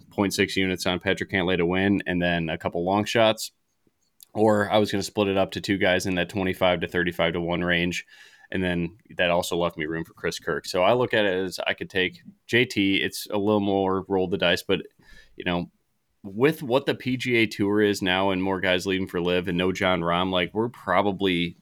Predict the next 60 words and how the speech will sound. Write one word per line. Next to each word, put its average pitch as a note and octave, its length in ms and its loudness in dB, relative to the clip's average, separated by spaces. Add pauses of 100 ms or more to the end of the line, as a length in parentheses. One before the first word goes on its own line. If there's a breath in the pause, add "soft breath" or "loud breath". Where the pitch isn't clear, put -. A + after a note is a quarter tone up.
not E2+ 340 0
going F#2 240 -2
to E2+ 80 -2
see E2+ 420 0
a F2 160 -2
Justin E2+ 440 -6
Thomas D#2+ 340 -4
price E2 500 -2
near E2 320 0
thirty E2 340 0
to D2+ 100 -6
one. D2+ 340 -10 (560)
Ever F2+ 200 -2
again E2 280 -4
this D#2+ 220 -6
year, D#2+ 200 -2
unless F#2 280 0
he, F#2 100 0
you E2+ 280 0
know, D2+ 120 -4
completely F2 400 -4
craps E2+ 300 -2
a F2 40 -8
bed E2 200 -4
this D#2+ 240 -6
week. G#2 200 2
That's E2 220 -2
very F2 220 2
possible, F2 460 -2
but D#2+ 160 -8
he G2 100 -2
was F2+ 180 -4
really F#2+ 180 2
coming F#2 240 -2
in F2 100 2
the F2+ 60 0
form F2+ 320 -2
in E2+ 60 -2
the E2+ 80 -6
fall F2+ 240 0
swing. G2 480 -2 (480 soft breath)
So - 140 -2
I'll A2 140 4
roll G#2+ 160 4
the G2 100 0
dice F#2+ 320 0
there F#2 220 0
that E2+ 100 0
we're F#2+ 100 -4
not F2+ 200 -2
gonna F2+ 140 -4
see F2 400 -2 (280)
twenty-five F2+ 460 0
to E2+ 60 -4
one D2 160 -6
Justin D2 280 -10
Thomas C#2+ 320 -6
even B1+ 240 -2
ever C2 180 -4
again, D2 360 -4